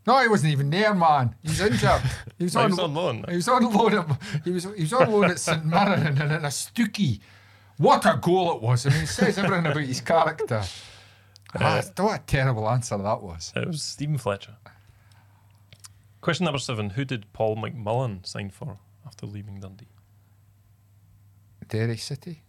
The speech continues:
Speaker 2: That's correct. He's been very good in this, surprisingly.
Speaker 1: Ah, look at Bear's face. He sees it.
Speaker 2: Number eight. Who supplied Dundee United's kit last season?
Speaker 1: Hummel.
Speaker 2: Last season.
Speaker 1: Hummel.
Speaker 2: Hummel.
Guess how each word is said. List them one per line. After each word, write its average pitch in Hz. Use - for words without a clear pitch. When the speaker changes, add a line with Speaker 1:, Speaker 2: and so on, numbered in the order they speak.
Speaker 2:
That's -
correct. -
He's -
been 165
very 160
good 131
in 127
this, -
surprisingly. -
Speaker 1:
Ah, 175
look 208
at 202
Bear's 226
face. 254
He 294
sees 311
it. 320
Speaker 2:
Number 135
eight. 143
Who 180
supplied 123
Dundee 117
United's 107
kit -
last 120
season? 101
Speaker 1:
Hummel. 143
Speaker 2:
Last 117
season. 113
Speaker 1:
Hummel. 131
Speaker 2:
Hummel. 110